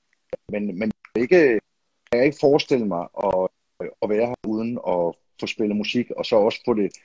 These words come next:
spillet foran et publikum. Der, altså, en ting er, når der står et band i et øvelokale, øh, men når så man får lukket publikum ind, så sker der altså noget helt, helt andet med musikken. Og det er det, som jeg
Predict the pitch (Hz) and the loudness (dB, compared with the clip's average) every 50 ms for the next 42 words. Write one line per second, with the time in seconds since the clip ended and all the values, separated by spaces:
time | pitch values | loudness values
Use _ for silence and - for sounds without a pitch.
0 | _ _ _ - - - - 127 123 131 127 - 117 117 120 120 - - - 123 | _ _ _ -16 -6 -2 0 2 2 0 0 0 -2 -2 -2 -4 -4 -4 -4 -6
1 | 104 - - - 90 87 85 - 110 113 107 95 98 95 - - 101 - - 139 | -6 -6 -8 -8 -8 -8 -4 0 2 2 4 4 0 0 0 -2 -2 -2 0 -2
2 | 139 135 - 143 139 131 127 131 127 123 113 - - 135 127 - - 120 117 120 | -2 -2 -2 0 2 2 2 2 2 0 0 0 2 2 2 2 2 2 0 0
3 | 135 139 131 110 110 107 113 131 113 - 104 98 98 104 104 - _ _ _ _ | 0 -2 0 0 0 0 0 -2 -2 -2 -2 -4 -4 -4 -8 -14 _ _ _ _
4 | _ _ _ _ _ - - - 113 107 98 95 92 92 95 104 110 107 104 95 | _ _ _ _ _ -8 -4 -2 0 2 2 2 2 0 0 -2 -2 -2 -2 -4
5 | 95 - - 139 139 147 - - 139 131 120 120 113 110 - - 143 143 127 104 | -4 -4 0 0 2 2 4 4 4 4 4 2 0 0 2 2 0 0 0 -4
6 | - 107 110 113 107 - - 110 - - 139 135 120 104 104 101 - 110 104 98 | -4 -2 -2 -2 -2 -4 -6 -6 -2 2 4 4 4 4 2 -2 0 -2 -2 -2
7 | 98 - 147 123 95 101 104 98 90 90 95 101 104 107 95 95 87 - - 110 | -2 -2 -4 -4 -4 -4 -2 -2 0 -2 -2 -2 -4 -4 -4 -6 -4 -4 -4 -4
8 | 107 110 - - - - - _ - - - - - 113 113 110 - 143 143 143 | -4 -6 -10 -12 -16 -20 -20 _ -18 -10 -8 -4 -2 0 0 2 4 4 4 4
9 | 143 - 117 107 107 107 110 117 117 - | 4 2 2 4 6 6 6 6 4 0